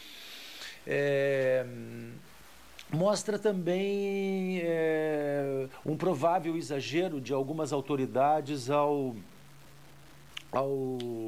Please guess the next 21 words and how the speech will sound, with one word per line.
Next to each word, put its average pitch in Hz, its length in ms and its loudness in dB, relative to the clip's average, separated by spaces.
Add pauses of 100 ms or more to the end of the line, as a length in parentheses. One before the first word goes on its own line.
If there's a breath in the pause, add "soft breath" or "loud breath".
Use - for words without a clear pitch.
(600 loud breath)
delinearem 160 800 0 (240)
a, 120 360 -8
as 117 80 -4
suas 151 320 -2
ações, 147 720 -2 (480 loud breath)
é, 113 460 0 (140)
po-, 143 120 0
como, 160 220 -4
por 156 160 0
exemplo, 156 800 0 (640 loud breath)
o 117 1300 2
prefeito 135 380 -2
de 127 80 -8
São 147 200 -2
Paulo, 151 560 0 (540 loud breath)
é, 113 120 -4
com 123 140 -6
esse 131 300 -4 (180)
tão 226 220 0
sugestivo 131 880 -4
nome, 120 480 -2